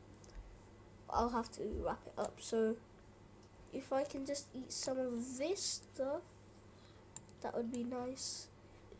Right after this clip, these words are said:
The wall is magma 'cause I'm using wands. Wait for someone to try and trap around me. Trap me. Wait for something. Okay, I think hi.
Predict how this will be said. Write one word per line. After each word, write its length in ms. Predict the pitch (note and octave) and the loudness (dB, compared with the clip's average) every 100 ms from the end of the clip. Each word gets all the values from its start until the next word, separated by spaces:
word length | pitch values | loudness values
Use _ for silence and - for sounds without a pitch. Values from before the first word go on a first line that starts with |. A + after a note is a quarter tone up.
| - A3+ | -6 2
The 120 | C4+ | 6
wall 300 | C4 E4+ G#4+ | 12 12 12
is 200 | G#4 F4+ | 12 12
magma 600 | C#4+ D4+ D4+ A3+ A3 B3+ | 12 12 12 6 8 6
'cause 200 | - B3+ | 2 4
I'm 180 | B3 B3 | 6 6
using 320 | A#3+ A#3 A3+ A3 | 2 4 6 6
wands. 480 | A#3 C#4 - - - - - - - - - - - - - - - - - - - - | 6 4 0 -8 -8 -14 -14 -14 -16 -16 -16 -16 -16 -16 -16 -16 -16 -16 -16 -16 0 12
Wait 300 | B3+ C#4 - - - | 12 12 2 -10 0
for 100 | C4+ | 6
someone 480 | - B3 A#3+ B3 B3+ | 6 8 6 6 4
to 140 | B3+ | 0
try 180 | - A#3+ | 2 4
and 100 | B3 | 4
trap 300 | - A#3+ A#3+ | 2 -2 2
around 320 | A#3+ A#3 A#3 | 2 2 2
me. 180 | A#3 B3 - - - - - - - - - - - - - - - | 2 2 -2 -12 -12 -14 -8 -8 -8 -14 -12 -14 -14 -16 -16 -16 -8
Trap 280 | - B3+ A#3 | 2 2 4
me. 220 | A#3 A#3+ - - - - - - - - - - - - - - - - | 2 2 -4 -14 -14 -14 -16 -16 -16 -16 -16 -16 -16 -16 -16 -16 -6 4
Wait 220 | B3+ C#4 | 4 4
for 60 | |
something. 640 | - C4 B3+ - C4+ B3+ C4+ - - - - - - - - - - - - | 0 0 0 -2 -2 -2 -8 -12 -16 -14 -14 -14 -14 -14 -14 -14 -14 -14 0
Okay, 360 | B3+ B3+ A#3 A#3 | 0 6 8 8
I 40 | |
think 360 | B3 - F4 - | 4 2 0 2
hi. 720 | - - - D4 D#4 F4 | 0 -2 0 8 10 10